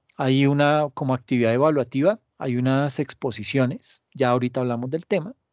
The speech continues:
Esas exposiciones tienen un peso del cincuenta por ciento de la nota y hay un examen.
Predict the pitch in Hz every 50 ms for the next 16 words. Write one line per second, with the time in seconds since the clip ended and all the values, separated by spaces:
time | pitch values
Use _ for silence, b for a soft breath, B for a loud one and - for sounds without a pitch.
0 | _ _ _ _ _ _ _ _ _ _ _ _ _ 135 123 120 - 147 143 135
1 | - - - 151 113 113 113 120 117 120 117 147 135 131 135 135 135 131 - -
2 | 139 135 123 143 151 147 143 131 - - 127 110 120 110 107 - 131 - 156 -
3 | 156 147 135 165 175 185 180 165 151 131 - - - _ - 214 240 240 226 208
4 | 185 170 151 147 139 147 135 123 113 110 104 - - - 131 117 - - - -